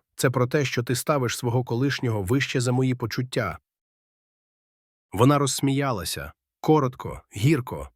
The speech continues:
"Вище за твої почуття? Максиме,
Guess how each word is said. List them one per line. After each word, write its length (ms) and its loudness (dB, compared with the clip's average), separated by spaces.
"Вище 360 4
за 100 2
твої 240 0
почуття? 580 -2
Максиме, 600 2